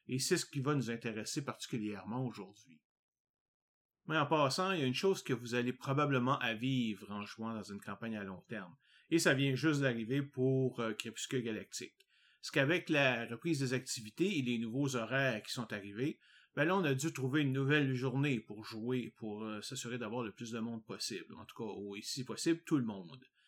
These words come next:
C'est quelque chose que vous allez avoir à gérer à intervalles réguliers, surtout si vous avez des gens avec des horaires flexibles comme, euh, des, des, des personnes qui jouent dans, qui travaillent dans des magasins,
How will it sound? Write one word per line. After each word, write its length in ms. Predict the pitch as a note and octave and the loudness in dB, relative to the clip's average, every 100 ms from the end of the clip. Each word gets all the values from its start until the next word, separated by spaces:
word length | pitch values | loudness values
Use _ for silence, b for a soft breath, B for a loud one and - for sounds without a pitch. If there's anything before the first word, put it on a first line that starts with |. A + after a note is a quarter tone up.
| b b b | b b b
C'est 140 | - | -6
quelque 200 | C#3+ D3 | 0 2
chose 280 | - E3+ E3 | 4 4 4
que 100 | - | 4
vous 260 | D3 B2+ B2 | 2 4 2
allez 140 | C3 | 4
avoir 320 | C#3 C3+ C#3+ | 6 6 4
à 100 | C3+ | 2
gérer 300 | A#2+ B2 B2+ | 0 0 2
à 100 | C#3 | 2
intervalles 400 | B2+ C3 A#2+ C3 | 2 0 2 2
réguliers, 500 | B2 A#2+ A2+ G#2+ C#3 | 0 -2 -4 0 2
surtout 340 | D#3+ B2+ - E3 | 2 -2 -6 -6
si 160 | - | -4
vous 180 | B2 G#2+ | -6 -4
avez 140 | A#2+ C3 | -2 0
des 240 | B2+ A2 | 0 -2
gens 260 | G2 B2 C3 | -4 -2 -2
avec 240 | A#2+ A2 | -2 -2
des 200 | G#2+ G2+ | -4 -4
horaires 300 | A2 A2 A2 | -4 -4 -6
flexibles 600 | - A#2 G#2 - C3 A#2 | -8 -8 -6 -2 -2 -2
comme, 360 | - G#2+ G#2 G#2 | -6 -6 -4 -6
euh, 320 | G2+ G2 G2+ b b b b b | -8 -10 -12 b b b b b
des, 400 | B2+ A2 A#2+ G#2+ | -8 -6 -4 -4
des, 180 | G2+ A2+ | -6 -8
des 140 | G#2+ | -8
personnes 300 | A2+ B2+ D3 | -8 -6 -4
qui 100 | C3+ | -4
jouent 240 | C3 C3 B2+ | -4 -4 -4
dans, 240 | A#2+ A#2 | -4 -6
qui 180 | A2 - | -8 -14
travaillent 400 | - A#2+ A#2+ B2 | -8 -6 -4 -4
dans 140 | A#2 | -4
des 140 | A2 A2 | -4 -4
magasins, 560 | G#2+ G2+ F#2+ - D3 | -6 -8 -10 -6 -4